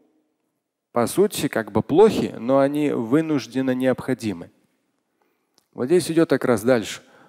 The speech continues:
وَقَاتِلُوا الْمُشْرِكِينَ كَافَّةً كَمَا يُقَاتِلُونَكُمْ كَافَّةً. Уничтожайте язычников полностью, как они у ва-, а, как они вас убивают полностью.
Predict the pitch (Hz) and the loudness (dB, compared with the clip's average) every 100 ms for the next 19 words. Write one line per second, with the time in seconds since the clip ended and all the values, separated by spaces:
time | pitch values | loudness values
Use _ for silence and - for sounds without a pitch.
0 | _ - 123 123 170 196 202 196 175 165 | _ 0 2 2 4 6 6 6 4 4
1 | 160 156 156 - 139 - 180 185 143 - | 2 2 -2 -2 -2 -2 -2 0 0 2
2 | 151 165 170 165 160 156 151 143 143 139 | 4 6 6 8 8 6 6 6 6 4
3 | 131 - - 131 127 170 196 190 - 151 | 2 0 2 2 4 2 0 -4 0 2
4 | 151 165 151 143 143 165 160 143 - 151 | 4 4 6 4 2 2 4 4 2 2
5 | 165 139 147 - 151 131 - 143 139 127 | 4 4 2 0 -4 -4 2 4 4 4
6 | 113 - - - 107 - - _ _ _ | 2 -2 -4 0 0 -2 -18 _ _ _
7 | _ _ _ _ _ _ _ _ _ 135 | _ _ _ _ _ _ _ _ _ -2
8 | 139 - 160 147 151 135 131 123 151 143 | -2 0 2 4 4 2 0 2 2 2
9 | 127 117 - 104 - - - _ _ _ | -4 -8 -6 -6 -6 -12 -18 _ _ _
10 | _ 165 185 156 135 - 196 226 - 135 | _ 2 4 2 -2 -2 -2 -2 -2 -2
11 | - 139 165 - 143 139 160 156 120 123 | 0 -2 -2 0 2 4 4 0 -4 -6
12 | 143 147 139 143 156 120 120 180 - - | 0 0 0 0 0 2 2 2 0 -6
13 | - 120 123 151 156 135 - 139 123 95 | -4 0 4 6 4 2 0 2 2 0
14 | 82 - - | -8 -12 -18